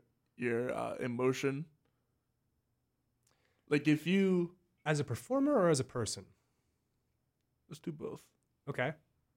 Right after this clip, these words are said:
Speaker 1: As a performer first. Do you, like, actually physically get angry when you start doing all that stuff?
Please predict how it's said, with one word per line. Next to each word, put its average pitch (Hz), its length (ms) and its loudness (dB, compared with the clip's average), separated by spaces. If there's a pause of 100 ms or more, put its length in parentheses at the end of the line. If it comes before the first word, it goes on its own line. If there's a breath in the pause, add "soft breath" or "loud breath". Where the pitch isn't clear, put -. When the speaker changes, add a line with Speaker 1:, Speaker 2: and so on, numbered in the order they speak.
(400)
Speaker 1:
As 139 100 -8
a - 20 -18
performer 131 380 -10
first. - 280 -20 (2500)
Do 160 80 0
you, 160 100 8
like, 160 140 6
actually 147 440 4
physically 143 420 2
get 123 200 2
angry 123 340 -2
when 123 220 -4
you 127 80 -4
start 123 400 0 (140)
doing 131 220 0
all 117 160 -2
that - 140 -6
stuff? - 300 -12